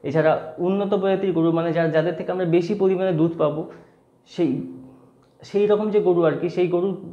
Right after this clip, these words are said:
ক্ষেত্রে হচ্ছে ক্রসব্রিড করানো হয়। এছাড়া হচ্ছে poultry যে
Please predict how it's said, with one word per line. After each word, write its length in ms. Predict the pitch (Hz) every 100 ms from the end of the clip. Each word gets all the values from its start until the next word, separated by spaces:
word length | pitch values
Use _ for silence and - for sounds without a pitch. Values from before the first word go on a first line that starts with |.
| -
ক্ষেত্রে 260 | - 185 190
হচ্ছে 160 | 185
ক্রসব্রিড 440 | 180 175 165 165 180
করানো 300 | 170 165 165
হয়। 220 | 165 170 -
এছাড়া 300 | 156 160 160 - - - _ _ _
হচ্ছে 400 | 180 165 170 151 - - - - _ _ - -
poultry 400 | 185 202 202 208
যে 140 | 208